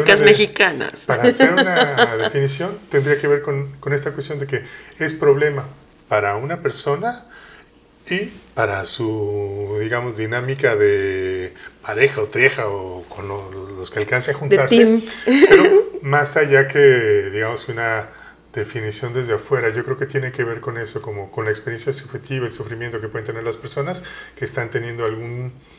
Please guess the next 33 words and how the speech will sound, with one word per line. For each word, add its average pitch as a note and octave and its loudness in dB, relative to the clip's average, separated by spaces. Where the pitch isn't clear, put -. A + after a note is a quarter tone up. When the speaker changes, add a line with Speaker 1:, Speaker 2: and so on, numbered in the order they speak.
Speaker 1:
tipo B2+ -6
de A#2 -4
dificultad, G#2+ -6
problema A#2 -4
asociado G#2+ -6
a G#2+ -10
su G2+ -14
sexualidad. F#2+ -16
Speaker 2:
Sí. G3+ -10
Sí, C#4 -2
no, A#3+ 6
pensaba A#3 6
en C4 -2
estos C4+ -2
casos G#3+ 0
donde, F3 -4
donde D#3 0
inclusive E3 -4
se - -4
llega E3+ -2
a F3+ -2
involucrar E3+ -6
a E3+ -8
personas E3 -4
que E3 -4
no F#3 -6
querían D#3+ -6
estar D3 -10
involucradas. - -12
Speaker 1:
Claro. A2 -6
Speaker 2:
¿No? E3 -14
O D#3 -12
sea, D#3 -8